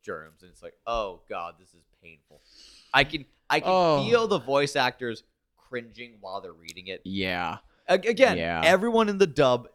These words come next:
Speaker 1: tried. I'm gonna give them credit. They all tried. And why? And 'cause it's, it's crazy, 'cause at the same time, the two main focuses are, um, Iki and Stella going through the, the program for these tournaments, having these battles, whatever. <laughs>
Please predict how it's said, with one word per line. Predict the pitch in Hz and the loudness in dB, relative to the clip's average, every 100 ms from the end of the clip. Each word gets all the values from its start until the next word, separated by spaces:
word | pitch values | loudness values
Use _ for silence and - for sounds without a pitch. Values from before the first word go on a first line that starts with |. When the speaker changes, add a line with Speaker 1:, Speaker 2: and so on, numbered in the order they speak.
| - | -10
Speaker 1:
tried. | - 107 80 71 - _ - | -8 -2 -2 -4 -14 _ -14
I'm | 98 95 - | -14 -12 -14
gonna | 117 143 | -12 -4
give | 165 | -4
them | 160 | -4
credit. | - 123 98 | 0 0 0
They | 110 - | -6 -4
all | 104 101 | -2 -2
tried. | - - 80 - _ _ _ _ _ | -6 -10 -12 -14 _ _ _ _ _
And | 131 131 127 | -10 -10 0
why? | 143 165 - | 4 4 0
And | 143 135 - _ _ _ | -4 -6 -12 _ _ _
'cause | 147 139 - | 0 0 -2
it's, | 135 | -6
it's | 151 143 - | -6 -8 -4
crazy, | 175 160 120 113 - _ _ | 0 0 0 -6 -12 _ _
'cause | 143 131 | -6 -6
at | |
the | 127 | -4
same | 170 165 | -4 -2
time, | 175 127 | -4 -4
the | 110 | -8
two | - 147 - | -4 -6 -4
main | 135 117 | -8 -4
focuses | 127 104 90 90 | -6 -6 -12 -14
are, | 87 85 | -12 -10
um, | 85 85 85 _ _ _ _ _ _ _ _ _ _ _ _ _ 131 | -12 -18 _ _ _ _ _ _ _ _ _ _ _ _ _ _ -18
Iki | 131 - 139 123 | -16 -12 -10 -8
and | 117 110 | -10 -12
Stella | - 95 92 | -10 -10 -10
going | 92 90 101 _ _ | -16 -20 -20 _ _
through | 95 | -20
the, | 101 95 - | -16 -16 -18
the | 107 | -20
program | - 104 92 104 | -14 -8 -8 -8
for | |
these | 107 | -12
tournaments, | - 90 90 - | -8 -10 -8 -16
having | 92 | -18
these | 107 | -14
battles, | - 87 82 85 - _ _ _ _ _ _ _ 92 | -6 -4 -4 -12 -20 _ _ _ _ _ _ _ _
whatever. | 95 90 90 - _ _ | -12 -10 -10 -14 _ _
<laughs> | 180 | -14